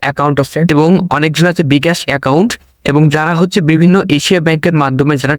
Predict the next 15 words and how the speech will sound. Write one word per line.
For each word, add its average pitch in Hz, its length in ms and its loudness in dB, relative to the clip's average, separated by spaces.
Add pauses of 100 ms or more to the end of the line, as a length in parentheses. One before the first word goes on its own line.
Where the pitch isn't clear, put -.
টাকা 135 300 -4
পান, 135 220 -2 (420)
তারা 143 200 -2
দেখেন 160 360 0
তাদের 139 320 -2
কি 196 200 0
এ 143 100 2 (120)
পর্যন্ত 156 440 2 (200)
এর 147 80 -2
আগে 147 180 -2
এরকম 147 460 0
কোনো 156 220 0
নোটিফিকেশন 156 760 0
এসেছে 147 240 -2
কিনা। - 260 -2